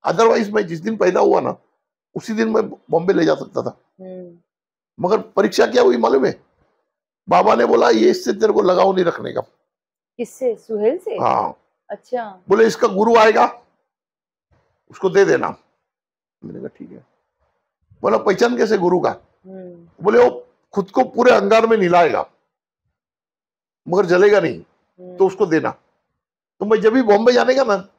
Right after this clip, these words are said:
Speaker 1: मैं इसकी माँ को और इनके पिताजी को बोल के गया था, "अगर कोई भी आदमी आएगा पीछे से बाबा, तो खुद को जलाएगा पूरा, तो उसको, सुहेल को उसको दे देना।" यानी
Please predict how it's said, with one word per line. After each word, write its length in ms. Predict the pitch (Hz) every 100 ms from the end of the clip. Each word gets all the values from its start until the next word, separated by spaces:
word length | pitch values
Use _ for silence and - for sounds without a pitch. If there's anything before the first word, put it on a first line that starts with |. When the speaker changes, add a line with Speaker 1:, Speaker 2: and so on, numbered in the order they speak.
| _ _ _ _
Speaker 1:
मैं 120 | 185 214
इसकी 200 | - 208
माँ 200 | 196 208
को 400 | 220 254 - _ _ -
और 280 | 175 -
इनके 200 | 175 175
पिताजी 340 | 185 175 196 196
को 100 | 185
बोल 160 | 185
के 100 | 185
गया 140 | 160 131
था, 260 | 120 - _ _ _ -
"अगर 180 | 165 196
कोई 200 | 208 220
भी 100 | 226
आदमी 260 | 196 214
आएगा 240 | 202 185 185
पीछे 300 | 160 151 147
से 220 | 127 - _ 143
बाबा, 260 | 143 127 - _ _ _ _ _
तो 60 | -
खुद 180 | 165 160
को 120 | 190
जलाएगा 420 | 165 180 190 151
पूरा, 300 | 127 147 123
तो 180 | - 165
उसको, 220 | - 175
सुहेल 360 | - 170 185 185
को 80 |
उसको 180 | 165 170
दे 100 | 139
देना।" 240 | 110 110 101 _ _ _ _ 233
यानी 220 | 285